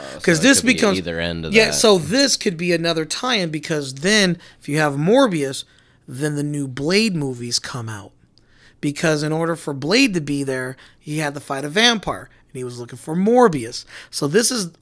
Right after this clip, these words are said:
Speaker 2: Morbius's origin, the new Blades, 'cause remember, they only done three Blades.
Speaker 1: Okay.
Speaker 2: Long time ago, Wesley Snipes, and they never redid 'em.
Speaker 1: Mm.
Speaker 2: So now they could bring Blade in.
Speaker 1: Wow.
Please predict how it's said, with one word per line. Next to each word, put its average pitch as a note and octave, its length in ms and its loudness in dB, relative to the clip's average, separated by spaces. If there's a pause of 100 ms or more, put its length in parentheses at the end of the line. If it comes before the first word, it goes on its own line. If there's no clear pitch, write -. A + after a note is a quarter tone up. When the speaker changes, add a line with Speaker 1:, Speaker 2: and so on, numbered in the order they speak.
(140)
Speaker 2:
Morbius's D#3+ 720 0
origin, D3+ 560 4 (1000)
the C3+ 120 -8
new C3 200 -6
Blades, F#3+ 320 -2
'cause D#3+ 140 -2
remember, F#3 180 2
they E3 80 6
only G#3+ 160 4
done F3+ 260 2
three D3+ 260 -6
Blades. C3 440 -6 (720)
Speaker 1:
Okay. - 100 -6
Speaker 2:
Long G3+ 440 6
time F#3 220 2
ago, E3 160 2
Wesley D3+ 360 -2
Snipes, D#3 320 -6 (240)
and D3 100 -8
they D3 80 -2
never D#3+ 320 0
redid D3 400 -2
'em. G#2+ 140 -10 (560)
Speaker 1:
Mm. D#2 340 -8 (160)
Speaker 2:
So C#3+ 560 0
now E3+ 680 2 (180)
they D3 160 -4
could D3+ 220 -6
bring D3 300 -4
Blade D#3 500 2
in. B2 320 -2 (920)
Speaker 1:
Wow. C#2+ 360 -8